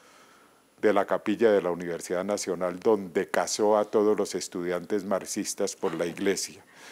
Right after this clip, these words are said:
Desde ese entonces está toda esa caracterización profunda del humanismo social y de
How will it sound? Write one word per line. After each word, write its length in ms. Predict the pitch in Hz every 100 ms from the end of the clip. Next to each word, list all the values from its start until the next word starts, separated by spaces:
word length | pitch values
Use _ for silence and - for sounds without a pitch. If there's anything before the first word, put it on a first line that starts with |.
| - - -
Desde 260 | 120 135
ese 140 | 131 147
entonces 720 | 131 139 117 - 117 - - - -
está 520 | 98 92 - 107 107 - - _ -
toda 260 | 113 117
esa 220 | 110 120 -
caracterización 920 | 101 95 - 95 92 90 85 95 90
profunda 500 | 110 101 104 98 101
del 140 | 98
humanismo 520 | 87 85 85 90 95
social 500 | - 92 - 90 92
y 100 | 101
de 320 | 98 107 -